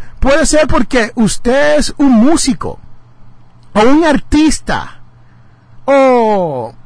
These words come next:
un modelo, lo que sea, ¿no? Y usted está haciendo un trabajo que solamente tomó porque le va a rendir un sueldo.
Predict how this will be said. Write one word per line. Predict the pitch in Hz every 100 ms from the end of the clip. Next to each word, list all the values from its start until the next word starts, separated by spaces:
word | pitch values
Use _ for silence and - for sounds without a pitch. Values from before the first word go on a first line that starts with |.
| - - - - -
un | 330 381
modelo, | 392 254 302 359 - -
lo | 226
que | - 202
sea, | - 349 240
¿no? | 262 427 - - - - - - - - - _ - - -
Y | 294
usted | 294 - 311
está | - 349
haciendo | - 349 330
un | 320
trabajo | - 339 370 339 233 151 - - - - -
que | -
solamente | 233 294 311 302 320 302 294
tomó | 269 277 330 359 214 - - - -
porque | - 262 240 - 240 214 190 151 - - - - - - _ _ - - -
le | 214 202
va | 226
a |
rendir | 226 262 247 254
un | 226
sueldo. | - - 175 190 127 -